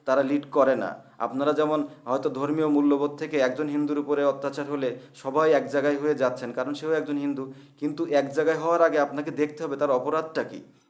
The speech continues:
কেন তাকে গ্রেপ্তার করা হলো বা কেন তাকে, আহ, উম, শাস্তি দেয়া হলো,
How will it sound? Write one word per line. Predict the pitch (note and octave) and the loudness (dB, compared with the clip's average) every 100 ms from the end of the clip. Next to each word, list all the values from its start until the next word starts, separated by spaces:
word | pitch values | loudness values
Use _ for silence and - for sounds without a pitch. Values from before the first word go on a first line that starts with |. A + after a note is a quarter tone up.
| _ - | _ -6
কেন | D3 E3+ | -2 2
তাকে | E3+ E3 D#3+ D3+ - - | 2 0 -2 -4 -10 -16
গ্রেপ্তার | B2 C#3 D3+ E3+ E3 | -2 -2 0 2 2
করা | D#3 C#3+ | 2 0
হলো | C3+ C#3+ | 0 0
বা | C3+ | 0
কেন | C3 C#3 E3 | 0 -2 -2
তাকে, | E3 D#3+ D3+ D3 - - | -4 -2 -4 -4 -12 -6
আহ, | B2 B2 B2 B2 | 2 4 2 0
উম, | B2+ | -6
শাস্তি | A#2+ C3+ C3+ D3 | -8 -10 -8 -4
দেয়া | C3 B2+ | -2 0
হলো, | C3+ B2+ G#2 | 0 0 -2